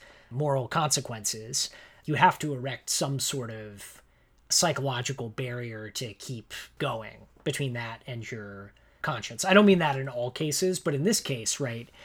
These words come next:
he's clearly become comfortable <laughs> ordering the murder of innocent people. It may not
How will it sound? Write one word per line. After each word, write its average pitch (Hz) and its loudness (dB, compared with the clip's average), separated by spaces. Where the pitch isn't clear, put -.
he's 196 6
clearly 247 6
become 143 0
comfortable 120 0
<laughs> - -18
ordering 143 4
the 175 4
murder 139 4
of 120 -6
innocent 127 0
people. 113 -10
It 190 2
may 180 4
not 143 0